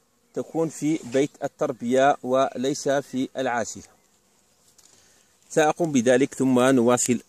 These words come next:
التصوير كذلك. أو قبل ذلك، فكما شاهدتم في أول الفيديو،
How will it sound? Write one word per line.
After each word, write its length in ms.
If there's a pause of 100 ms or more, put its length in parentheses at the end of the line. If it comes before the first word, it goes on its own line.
التصوير 560 (400)
كذلك. 380 (1800)
أو 160 (100)
قبل 220
ذلك، 360 (1080)
فكما 1400
شاهدتم 540
في 380 (680)
أول 280
الفيديو، 580